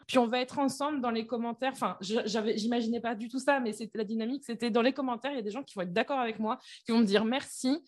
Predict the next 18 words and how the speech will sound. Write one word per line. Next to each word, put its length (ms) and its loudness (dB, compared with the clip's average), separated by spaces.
Et 100 0
je 100 0
pense 240 2
que 140 -6
c'est 160 -4
pas 240 -2
mal 400 0
de 120 -2
dénoncer 840 -2
et 60 0
de 160 4
dire, 400 0
attention, 460 -2
il 40 -2
y 40 0
a 40 -2
des 160 -2
choses 520 -2